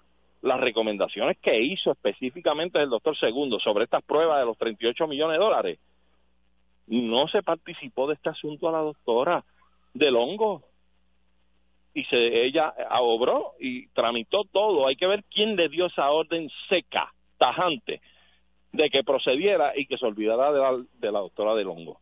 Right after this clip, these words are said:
Eso es lo importante aquí. Y entonces un poco diluye la atención y la pureza del proceso el que el presidente de la Comisión de Salud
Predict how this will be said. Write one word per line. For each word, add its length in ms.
Eso 320
es 60
lo 80
importante 640
aquí. 220
Y 120
entonces 420
un 160
poco 320
diluye 540
la 300
atención 800
y 140
la 140
pureza 440
del 140
proceso 540
el 100
que 80
el 60
presidente 500
de 60
la 60
Comisión 440
de 100
Salud 380